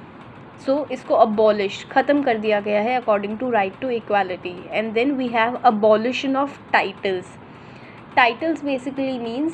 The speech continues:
ये आप अभी डिटेल में पढ़ोगे, नाम के आगे जो टाइटल्स लगते हैं, ओके, जैसे पहले के,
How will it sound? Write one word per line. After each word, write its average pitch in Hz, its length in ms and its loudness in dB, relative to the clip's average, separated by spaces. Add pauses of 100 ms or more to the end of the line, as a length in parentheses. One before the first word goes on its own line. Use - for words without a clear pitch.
(160)
ये 233 160 -2
आप 226 180 2
अभी 233 180 -4
डिटेल 214 380 -4
में 220 180 -8
पढ़ोगे, 208 500 -4
नाम 226 640 0
के 294 100 -4
आगे 202 300 -2
जो 208 140 -14
टाइटल्स 208 520 -2
लगते 196 300 -6
हैं, 214 200 -8
ओके, 233 340 -6 (540)
जैसे 214 280 0
पहले 233 340 -2
के, 220 280 -4